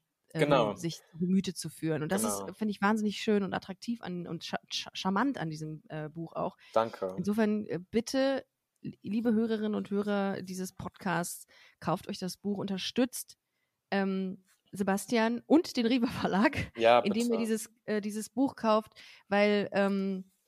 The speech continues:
Speaker 1: genau, wir wollen nämlich, unser Ziel, Sebastian und mein Ziel ist es einfach, Themen wie, ähm, äh, diese queeren Themen in den Mainstream zu kriegen. Und
Speaker 2: Mhm.
Speaker 1: das ist, ähm, ja, das ist einfach, das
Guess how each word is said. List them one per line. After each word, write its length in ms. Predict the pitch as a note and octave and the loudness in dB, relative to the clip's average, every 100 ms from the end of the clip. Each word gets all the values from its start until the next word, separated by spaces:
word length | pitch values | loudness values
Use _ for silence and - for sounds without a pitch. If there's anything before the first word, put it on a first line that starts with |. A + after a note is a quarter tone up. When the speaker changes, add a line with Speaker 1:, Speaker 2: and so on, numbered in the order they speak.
| _ _ _ _ | _ _ _ _
Speaker 1:
genau, 200 | C4+ A#3 | 4 6
wir 100 | G#3 | 8
wollen 160 | G#3 B3 | 6 6
nämlich, 200 | C4 B3+ | 4 2
unser 220 | B3+ D4+ | 0 -2
Ziel, 400 | - C4+ C#4 D4+ - | -2 0 0 0 -4
Sebastian 380 | A3+ C4 B3+ A#3 | -2 0 0 -2
und 100 | A3 | 0
mein 200 | G#3+ B3+ | 0 -2
Ziel 180 | A#3+ G#3+ | -4 -6
ist 140 | G#3+ | -6
es 120 | G#3+ | -6
einfach, 380 | - G3 G#3 G3+ _ - | -6 -6 -8 -10 _ -4
Themen 400 | - A#3+ A#3 G#3+ | 2 4 4 0
wie, 240 | G3+ G3+ - | -2 -2 -2
ähm, 400 | F3+ F#3 F#3 F3 | 0 -2 -2 -6
äh, 180 | - | -6
diese 180 | F3 F3+ | -4 -6
queeren 320 | - B3 A3+ G#3 | -4 -2 -2 -2
Themen 260 | G3 F#3+ | -2 -2
in 80 | F#3+ | -2
den 100 | G3+ | 0
Mainstream 440 | G#3+ A#3+ - D#3 D3+ | 0 0 -4 -10 -10
zu 120 | D3+ | -12
kriegen. 320 | - D3+ - | -8 -8 -6
Und 100 | - | -6
Speaker 2:
Mhm. 20 | |
Speaker 1:
das 160 | E3+ - | -6 -6
ist, 280 | - - - | -10 -10 -8
ähm, 440 | F#3 F#3 F3+ F#3 - _ _ _ _ _ | -4 -2 -4 -8 -12 _ _ _ _ _
ja, 200 | - G3 D#3+ | 2 2 2
das 160 | F3+ | -6
ist 160 | F3+ - | -10 -8
einfach, 300 | D#3+ F3+ - | -6 -6 -8
das 300 | E3 - | -14 -14